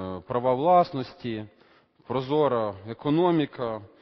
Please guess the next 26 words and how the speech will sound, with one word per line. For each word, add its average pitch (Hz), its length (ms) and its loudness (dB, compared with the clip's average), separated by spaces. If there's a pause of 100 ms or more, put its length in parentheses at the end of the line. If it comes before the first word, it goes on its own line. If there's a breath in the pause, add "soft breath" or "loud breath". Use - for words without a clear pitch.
(320 loud breath)
с-, - 380 -20
стабільність 156 600 -2
політична, 113 880 -8
гарантії 131 840 0
інвестицій, 120 640 -6
кваліфікації 117 760 -6
робочої 117 440 -10
сили 127 360 -8
і 101 40 -8
таке 110 320 -12
інше. 78 360 -14
Ну, 175 180 -6
на 147 100 -4
завершення. 110 640 -6 (2500 soft breath)
Наша 165 380 -2
ціль, 214 380 -6 (1700 loud breath)
я 110 100 -4
так 101 200 -8
думаю, 90 380 -8
має 117 260 -4
бути 107 380 -8
не 104 200 -6
створення 170 440 -6
вільних 147 320 -4
економічних 127 640 -10
зон. 117 320 -12